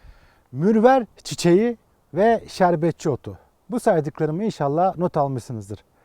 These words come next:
Almamışsanız bile zaten video, geri alıp notlarınızı alıp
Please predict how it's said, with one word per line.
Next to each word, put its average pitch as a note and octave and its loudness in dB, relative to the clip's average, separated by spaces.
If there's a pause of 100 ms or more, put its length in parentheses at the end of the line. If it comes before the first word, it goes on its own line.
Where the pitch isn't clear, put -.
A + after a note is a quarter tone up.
(220)
Almamışsanız C3+ -4
bile E3+ -4 (320)
zaten D#3 -4
video, D3+ -4 (400)
geri A3+ 2
alıp F3 0 (260)
notlarınızı F3+ 0
alıp F3 -2